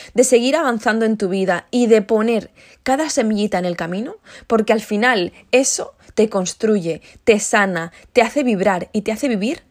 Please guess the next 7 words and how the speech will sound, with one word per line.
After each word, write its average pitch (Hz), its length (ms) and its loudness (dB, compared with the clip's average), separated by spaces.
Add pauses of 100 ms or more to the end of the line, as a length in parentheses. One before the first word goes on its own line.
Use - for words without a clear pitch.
(220)
lo 208 160 0
que 190 80 -2
realmente 214 640 -2
quieres - 640 -6
en 165 140 -8
tu 156 100 -10
vida. 143 320 -12